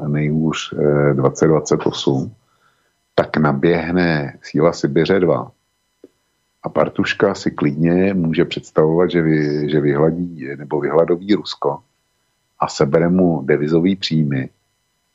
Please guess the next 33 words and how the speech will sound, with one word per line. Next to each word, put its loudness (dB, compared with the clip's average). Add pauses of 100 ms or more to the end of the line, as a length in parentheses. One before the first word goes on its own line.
(120)
Nicméně, 2
eh, 0
jakmile 0
tenhle 0
druhý -2
čínský -4
plynovod, 2 (120)
eh, 2
začne 0
fungovat, -2 (840)
tak -12
se 2
taky -2
může 0
stát, -2 (260)
že 0 (260)
Rusko 0
celou 0
tu -2
kapacitu, -2 (680)
kterou 2
má 2
na 0
plynu, -4 (160)
tak -12
přesměruje 0
do 2
Číny, -2
Indie, 2
Pakistánu -2
a -2
tak -2
dál. 0